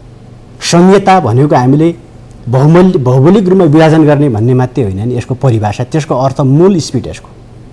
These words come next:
किन हामीले स-, सङ्घीयतातिर जानु पर्यो भन्दाखेरिमा अधिकारको लागि नै हो। जो सदियौँ वर्षदेखि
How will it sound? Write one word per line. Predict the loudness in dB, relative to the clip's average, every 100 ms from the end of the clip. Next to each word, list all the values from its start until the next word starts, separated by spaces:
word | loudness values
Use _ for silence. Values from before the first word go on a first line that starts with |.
| -20 -20 -20 -20 -20 -10
किन | 0 2
हामीले | 4 4 4 2
स-, | 0 -2 -2 -2
सङ्घीयतातिर | 0 2 2 0 -2 0
जानु | 2 0
पर्यो | 0 -2
भन्दाखेरिमा | -2 -6 -6 -10 -4
अधिकारको | -2 0 2 0 0
लागि | 0 2 0
नै | -4
हो। | -10 -18 -20 -20 -20 -8 -2
जो | 0
सदियौँ | 0 0 2 4 4
वर्षदेखि | 4 2 2 0 0 -2 -4